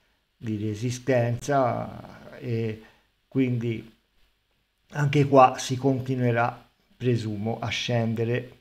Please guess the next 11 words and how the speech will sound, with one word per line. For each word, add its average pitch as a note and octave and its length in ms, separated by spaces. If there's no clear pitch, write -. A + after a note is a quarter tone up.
per A2 200
quello A2+ 280
che A2+ 160
mi A2+ 160
fa A2 220
vedere A2+ 360
il B2 120
grafico. B2 680
Abbassiamo A#2 600
un A2+ 160
pochino, A2+ 760